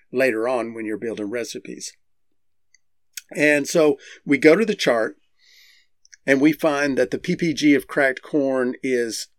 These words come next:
uh, thirty gravity points per pound. And the P P G of two-row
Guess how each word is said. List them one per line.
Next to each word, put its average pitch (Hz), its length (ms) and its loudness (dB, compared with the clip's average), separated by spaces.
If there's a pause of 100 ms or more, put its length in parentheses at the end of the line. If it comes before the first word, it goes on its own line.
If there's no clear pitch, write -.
(140)
uh, 117 380 -6 (880)
thirty 131 500 2 (1400)
gravity 120 340 2
points 110 340 -6
per 117 180 -4
pound. 104 340 -8 (460)
And 131 420 2
the 135 140 -2
P 160 200 -4
P 143 180 2
G 135 220 -2
of 120 140 -2
two-row 123 840 -2